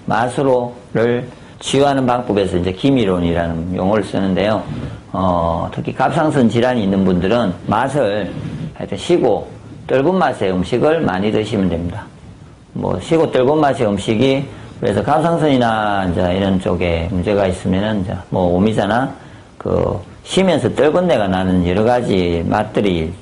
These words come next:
좀, 좀 있습니다. 뭐, 블루베리도 최근에 놓은 것 중에 블루베리라든지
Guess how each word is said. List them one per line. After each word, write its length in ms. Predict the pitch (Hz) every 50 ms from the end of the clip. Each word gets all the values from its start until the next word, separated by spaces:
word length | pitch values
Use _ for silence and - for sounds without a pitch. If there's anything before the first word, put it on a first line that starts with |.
| -
좀, 340 | - - 110 92 85 85 80 82
좀 280 | - 95 90 87 87
있습니다. 540 | 85 87 - - 110 110 110 101 87 78 - - - - - - - - -
뭐, 140 | - 101
블루베리도 720 | 98 - 110 104 113 117 139 143 135 131 98 - 95 90
최근에 400 | 80 - - 101 101 113 117 104
놓은 240 | 92 87 87 90 90
것 120 | 90 85 -
중에 200 | - 95 85 82
블루베리라든지 1080 | 82 - - 95 92 92 98 104 101 92 87 87 82 78 85 82 85 95 113 117 -